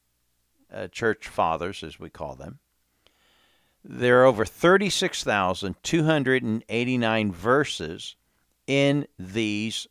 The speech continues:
sermons that they wrote. You can almost fill the New Testament from just this side of it. So, so l-, l-, let's look at the paper trail. Sixteen thousand original language manuscripts.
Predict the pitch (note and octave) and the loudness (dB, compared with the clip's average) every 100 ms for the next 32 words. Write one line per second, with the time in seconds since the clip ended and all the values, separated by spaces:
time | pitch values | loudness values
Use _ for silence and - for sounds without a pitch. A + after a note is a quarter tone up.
0 | _ - - E3 D3+ G2 - G#2 F2 F#2+ | _ -10 0 2 2 0 -2 -6 -4 -4
1 | D#2+ E2 D2+ _ _ _ _ _ _ _ | -4 -6 -10 _ _ _ _ _ _ _
2 | _ _ _ _ _ A#2+ A#2 C3 C#3 F3 | _ _ _ _ _ -6 -2 0 8 10
3 | A3+ D#3+ C3 C3+ - - - - E3+ D3 | 12 10 10 6 -4 -10 -18 -2 6 8
4 | C3+ B2+ B2+ - D3+ D#3 - A2 E2 - | 8 4 2 2 2 4 2 -6 -8 -12
5 | _ _ _ - - B2 A#2+ A2 A2 A2 | _ _ _ -4 2 4 4 2 2 0
6 | - A#2+ G#2+ - A2+ F2+ F2 - B2+ G#2 | 0 -4 -2 0 0 -2 -4 4 4 4
7 | _ - - _ _ - C3+ B2 - B2 | _ -20 -20 _ _ 4 6 6 2 -6
8 | C3 A#2+ D3 C#3 D3 - G#3 F#3 C#3 C3+ | -6 0 0 2 -2 0 -2 0 -2 -2
9 | B2 G#2 - - _ _ _ D3+ D#3+ C3+ | -2 -4 -12 -20 _ _ _ -2 0 0
10 | A#2 F2+ C2+ _ _ _ _ _ _ - | 0 -2 -2 _ _ _ _ _ _ -8
11 | - F3 - - F3+ E3+ - C#3 C#3 C#3 | -2 0 0 0 2 0 0 2 4 4
12 | C3+ A2 A2+ G#2+ A#2+ A#2+ C#3 - - G2 | 2 0 0 0 0 0 -2 -12 -8 -6
13 | F#2+ G2 G2 G2 E2 D#2 - D#2 - - | -4 -4 -6 -8 -8 -10 -10 -10 -10 -12